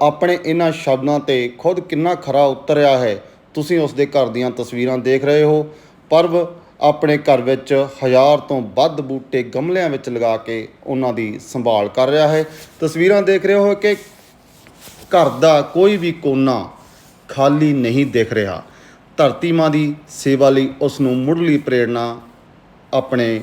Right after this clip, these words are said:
ਮਾਤਾ ਪਿਤਾ ਤੋਂ ਮਿਲੀ। ਪਰਵ ਸ਼ਹਿਰ ਦੇ ਲੋਕਾਂ ਨੂੰ ਉਹਨਾਂ ਦੇ ਬਰਥਡੇ, ਮੈਰਿਜ ਐਨਵਰਸਰੀਆਂ ਅਤੇ ਹੋਰ ਖੁਸ਼ੀ ਦੇ ਸਮਾਗਮਾਂ ਵਿੱਚ ਬੂਟੇ ਭੇਂਟ ਕਰਕੇ ਧਰਤੀ ਮਾਂ ਦੀ ਸੇਵਾ ਕਰਨ ਲਈ ਪ੍ਰੇਰਿਤ ਕਰਦਾ ਹੈ। ਜੇ ਸਾਰੇ ਲੋਕ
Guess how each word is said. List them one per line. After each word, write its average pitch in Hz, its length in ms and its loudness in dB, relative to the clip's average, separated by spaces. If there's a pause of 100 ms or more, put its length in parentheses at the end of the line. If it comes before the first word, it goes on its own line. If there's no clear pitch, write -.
(240)
ਮਾਤਾ 123 360 2
ਪਿਤਾ 151 280 0
ਤੋਂ 147 180 2
ਮਿਲੀ। 151 320 2 (420)
ਪਰਵ 165 340 2 (180)
ਸ਼ਹਿਰ 151 340 2
ਦੇ 139 240 4
ਲੋਕਾਂ 127 480 0
ਨੂੰ 123 240 -4 (100)
ਉਹਨਾਂ 131 300 0
ਦੇ 120 240 0 (460)
ਬਰਥਡੇ, 120 680 2 (200)
ਮੈਰਿਜ 127 400 2
ਐਨਵਰਸਰੀਆਂ 120 580 0
ਅਤੇ 113 220 -6
ਹੋਰ 117 380 -2 (100)
ਖੁਸ਼ੀ 151 320 0
ਦੇ 151 120 2
ਸਮਾਗਮਾਂ 113 560 -4
ਵਿੱਚ 107 360 -4 (400)
ਬੂਟੇ 160 300 2
ਭੇਂਟ 151 300 0
ਕਰਕੇ 113 500 0 (280)
ਧਰਤੀ 135 320 0
ਮਾਂ 123 180 -2
ਦੀ 113 120 -4
ਸੇਵਾ 113 340 -2
ਕਰਨ 107 280 -4
ਲਈ 104 180 -4 (360)
ਪ੍ਰੇਰਿਤ 147 360 2
ਕਰਦਾ 156 360 2
ਹੈ। 160 320 0 (520)
ਜੇ 170 180 4
ਸਾਰੇ 175 300 2
ਲੋਕ 147 220 0